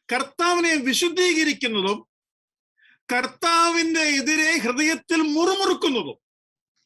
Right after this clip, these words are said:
ഒന്ന്, ഒന്ന്, ഒന്ന്, ഒന്ന് connect ചെയ്യാൻ നോക്കിക്കേ.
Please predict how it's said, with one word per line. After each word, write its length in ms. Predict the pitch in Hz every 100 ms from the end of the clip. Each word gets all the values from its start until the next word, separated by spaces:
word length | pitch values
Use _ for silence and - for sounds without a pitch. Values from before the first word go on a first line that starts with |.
| _ _ 254
ഒന്ന്, 180 | 277
ഒന്ന്, 440 | 277 269 285 262 - _ _ _ -
ഒന്ന്, 460 | 254 277 262 220 -
ഒന്ന് 200 | 240 269
connect 300 | 262 269 277
ചെയ്യാൻ 220 | 294 254
നോക്കിക്കേ. 400 | 214 180 165 147